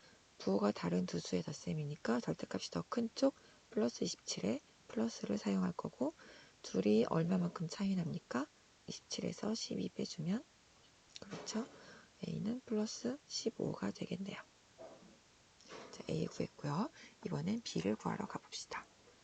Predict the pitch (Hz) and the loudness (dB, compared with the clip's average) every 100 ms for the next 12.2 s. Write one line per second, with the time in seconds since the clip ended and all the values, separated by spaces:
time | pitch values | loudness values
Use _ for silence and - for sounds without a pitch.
0 | - - - - - - - - - - | -20 -20 -20 -20 -20 -20 -20 -20 -10 -2
1 | 196 156 175 - - - - - - - | 0 2 0 -4 -14 -20 -20 -20 -20 -20
2 | - - - - - - - - - - | -20 -20 -18 -20 -20 -20 -20 -20 -12 0
3 | 220 208 202 202 220 - 220 247 247 214 | 4 6 6 4 0 -6 2 4 6 6
4 | 180 220 190 - - 214 - 202 226 233 | 6 6 4 2 4 4 4 6 10 10
5 | 220 - 165 175 175 160 160 165 165 165 | 8 4 0 2 2 2 0 0 0 2
6 | 202 214 180 143 151 180 185 - - - | 2 4 2 2 4 4 2 0 -14 -20
7 | - - - - - 175 170 175 175 180 | -20 -20 -20 -20 -6 -2 0 0 0 -2
8 | 185 - - - - - - - - 262 | -4 -12 -20 -20 -20 -20 -20 -20 0 4
9 | 269 - 247 233 226 226 233 - - 208 | 6 4 4 4 4 2 2 -2 0 4
10 | 226 170 165 170 - 220 120 - - - | 4 4 2 0 0 0 0 0 -4 -4
11 | - - - - 190 165 - - - 165 | -4 -4 -4 -2 -2 0 -4 -6 -6 -2
12 | 185 | 0